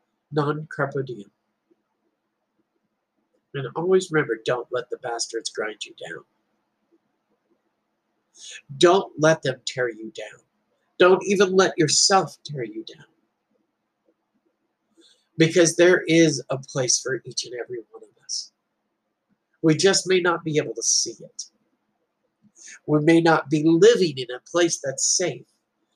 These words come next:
We may not have a job that is perfect. But there is a place for each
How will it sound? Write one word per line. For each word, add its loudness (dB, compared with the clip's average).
We 2
may 0
not -2
have 0
a 0
job 2
that 0
is -8
perfect. -6
But 4
there 8
is 4
a 4
place -2
for -12
each -8